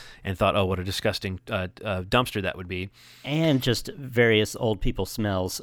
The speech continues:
Speaker 2: <laughs> which
Speaker 1: Well, yeah, anything an old person spits up or spits out or throws in the trash or keeps in their room for too long and then throws out.
Speaker 2: And all the rotted food.
Speaker 1: Right. And, and, and being in the dumpster is just distressing for Jimmy, and I thought for me as a viewer. Like, I was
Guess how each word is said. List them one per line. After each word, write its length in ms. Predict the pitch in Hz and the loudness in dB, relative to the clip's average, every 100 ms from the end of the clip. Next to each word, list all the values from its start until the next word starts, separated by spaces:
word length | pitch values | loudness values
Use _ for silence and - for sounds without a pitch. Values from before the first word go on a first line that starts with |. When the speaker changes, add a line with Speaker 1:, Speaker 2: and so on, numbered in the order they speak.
| - | 2
Speaker 2:
<laughs> 1120 | - - - 247 - 233 - 202 - 220 190 | 6 8 8 8 6 4 4 -4 -4 -12 -6
which 460 | - 117 - - - | 0 0 0 -6 0
Speaker 1:
Well, 100 | 226 | 4
yeah, 120 | 196 | 4
anything 340 | - 247 226 185 | 6 4 6 8
an 80 | 160 | 8
old 120 | 151 | 8
person 300 | 151 - 135 | 6 6 -2
spits 420 | - - 156 - | -2 4 4 8
up 160 | 139 - | 8 8
or 80 | 120 | 2
spits 460 | - - 147 - | 4 6 6 6
out 240 | 127 123 123 | 8 8 6
or 60 | |
throws 280 | 107 127 123 | 6 6 6
in 60 | 127 | 4
the 60 | |
trash 440 | 120 127 123 123 - | 4 8 8 8 4
or 60 | |
keeps 320 | 107 - 147 139 | 0 2 2 4
in 80 | |
their 120 | 127 120 | 4 4
room 200 | 123 127 | 4 2
for 120 | 120 | 0
too 180 | 110 123 | 4 4
long 240 | 117 120 | 6 4
and 80 | 107 | 2
then 140 | 113 | 0
throws 280 | 123 123 120 | 2 2 4
out. 220 | 120 120 | 6 6
Speaker 2:
And 200 | 120 123 107 | 6 4 4
all 100 | 98 | 4
the 60 | |
rotted 280 | 95 92 85 | 4 2 0
food. 360 | - 87 85 98 | -2 -2 -2 -2
Speaker 1:
Right. 200 | 90 - | -6 -2
And, 240 | 123 123 123 | 2 2 2
and, 300 | 139 135 135 | 2 2 4
and 200 | 156 135 | 2 4
being 180 | 202 202 | 2 2
in 60 | |
the 80 | 151 | 0
dumpster 460 | 120 160 151 - 131 | 2 2 2 0 -4
is 100 | 110 | -2
just 220 | 127 - | -4 -4
distressing 760 | 110 - - 120 104 95 90 - | -4 -6 2 2 2 -4 -10 -8
for 160 | - | -6
Jimmy, 360 | 95 110 107 104 | 0 2 2 4
and 200 | 131 127 | 6 8
I 60 | |
thought 260 | 110 117 - | 6 4 0
for 120 | - | -2
me 200 | 107 101 | 0 2
as 160 | 90 98 | 0 -2
a 40 | |
viewer. 260 | 92 104 92 | 0 0 0
Like, 160 | 92 | -2
I 180 | - 123 | 6 8
was 280 | 127 117 - | 8 6 -2